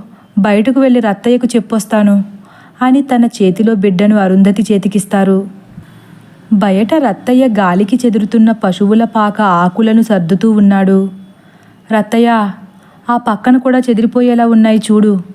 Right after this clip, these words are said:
అంటూ తను కూడా సర్దడం మొదలుపెట్టారు. "గాలి ఇంకా పెరుగుతుందంటారా అయ్యా?" అంటాడు రత్తయ్య.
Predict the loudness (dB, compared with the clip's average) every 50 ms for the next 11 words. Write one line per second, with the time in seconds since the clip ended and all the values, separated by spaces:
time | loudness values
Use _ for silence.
0 | -20 -20 -20 _ _ -20 _ _ _ -4 0 2 2 2 2 0 -2 -2 -2 -2
1 | 0 0 0 0 0 0 0 0 -2 -2 -2 -2 -2 0 0 0 0 2 2 2
2 | 2 2 0 0 0 -2 -2 -2 -2 0 0 2 2 2 0 -2 -4 -12 -18 -20
3 | -20 -20 -20 -20 -20 -20 -20 -20 -20 -20 -20 -20 -20 -20 -20 -20 -20 -20 -20 -14
4 | -6 -4 -2 0 0 0 0 0 0 0 2 2 4 2 2 2 0 -2 0 -2
5 | -2 0 -2 0 2 4 4 4 2 2 0 0 0 0 0 2 2 2 2 2
6 | 0 0 -2 -4 -6 -16 -20 -20 -20 -20 -20 -20 -20 _ -4 -2 0 2 2 2
7 | 0 0 0 0 0 0 -2 -4 -2 -2 0 0 2 0 0 -2 -4